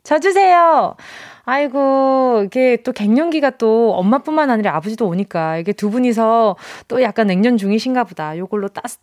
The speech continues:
따뜻하게 드시면서 좀 마음 좀 녹-, 녹이셨으면 좋겠네. 임수연님은요. "저요.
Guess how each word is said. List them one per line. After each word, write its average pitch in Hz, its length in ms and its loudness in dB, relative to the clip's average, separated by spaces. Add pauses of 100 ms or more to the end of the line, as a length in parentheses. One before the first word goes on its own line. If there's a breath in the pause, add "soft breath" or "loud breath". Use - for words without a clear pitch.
따뜻하게 294 520 -6
드시면서 208 560 -2
좀 185 160 -6
마음 180 260 0
좀 208 160 0
녹-, 175 260 -6 (540 loud breath)
녹이셨으면 208 560 -2
좋겠네. 165 640 -4 (680 loud breath)
임수연님은요. 285 1300 0 (180)
"저요. 247 720 2